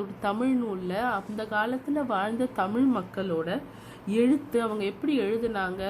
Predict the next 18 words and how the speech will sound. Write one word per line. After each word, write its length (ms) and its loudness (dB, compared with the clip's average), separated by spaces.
எப்படி 240 0
பேசுனாங்க, 680 0
சொல், 260 0
உணர்வு, 460 4
வடிவம், 500 4
ஒழுக்கம், 540 2
பண்பாடு 520 0
இதெல்லாம் 440 0
தெளிவா 320 2
குறிப்பிட்டிருக்காங்க. 840 -4
அது 140 -2
மட்டும் 280 0
கிடையாது, 360 0
உலக 280 4
பொதுமறையாம் 840 2
திருக்குறள், 580 4
திருக்குறளை 520 2
எழுதியவர் 580 2